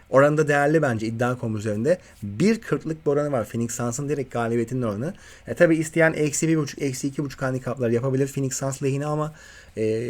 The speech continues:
yani bir kırk bence düşük bir oran değil. Tutup da burada bir on oran vermiyoruz yani. O yüzden, e, bence güzel bir bahis efendim. Toplamda dört maçı tamamlamış olduk. Diğer iki maçı dediğim gibi gruplarımıza ayırdık.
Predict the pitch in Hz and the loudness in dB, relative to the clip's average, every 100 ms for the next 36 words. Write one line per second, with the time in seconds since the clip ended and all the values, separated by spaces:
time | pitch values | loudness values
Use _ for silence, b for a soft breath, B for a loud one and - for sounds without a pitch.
0 | 104 120 113 127 175 156 - 135 131 135 | -4 -2 0 0 0 -2 0 0 2 -2
1 | - - 139 135 120 - - - 120 120 | -4 2 4 4 0 -4 -6 -2 0 0
2 | 123 131 120 117 139 139 143 131 104 95 | 0 0 0 0 -2 -2 0 0 -2 -4
3 | 101 120 185 190 131 117 135 - b b | -6 -8 -6 0 0 2 -4 -6 b b
4 | b - 98 123 117 127 127 135 123 143 | b -10 -4 -2 -2 -4 -4 -2 -2 -2
5 | 120 127 - 135 123 120 180 175 - 135 | -2 -2 -2 -6 -6 -6 -8 -8 -4 0
6 | 143 156 156 180 180 139 165 156 147 143 | 2 2 6 6 6 -4 -2 -2 0 0
7 | 139 135 143 160 156 147 143 139 151 135 | -2 0 -2 -2 0 2 2 0 0 0
8 | 143 147 123 113 120 123 123 123 139 120 | -2 -2 0 -2 -2 -2 0 0 0 0